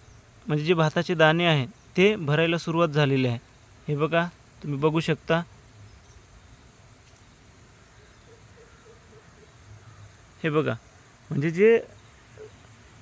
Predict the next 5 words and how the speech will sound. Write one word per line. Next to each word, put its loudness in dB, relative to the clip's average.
नैसर्गिक 2
आहे 4
त्या 2
नैसर्गिक 0
पद्धतीने 2